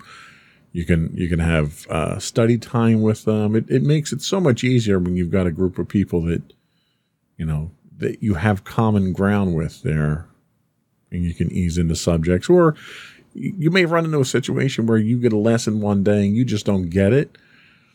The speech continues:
One of the other kids that you're friends with does, and then you can get together with them,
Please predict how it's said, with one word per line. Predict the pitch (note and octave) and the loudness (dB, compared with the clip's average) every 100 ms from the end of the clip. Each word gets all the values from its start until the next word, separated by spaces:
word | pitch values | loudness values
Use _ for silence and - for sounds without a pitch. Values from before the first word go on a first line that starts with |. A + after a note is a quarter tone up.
| _ _ _ | _ _ _
One | D#2 F#2 | -4 0
of | G2+ | 2
the | G#2 | 2
other | G2+ F#2+ | 2 0
kids | - A#2+ G#2 | 0 0 0
that | G2+ G2 | -2 -4
you're | F#2 | -2
friends | B2+ B2 | 0 0
with | G#2+ G2 G2 | 2 0 0
does, | C3 E3+ C#3+ A2+ | 0 0 0 0
and | G#2+ | 0
then | |
you | G2+ | 0
can | A2 | 0
get | G#2+ | 0
together | G#2 G2+ A2 G2 | 0 0 0 0
with | F#2 - | -2 0
them, | E3 D3 G2+ G#2 | 0 2 2 0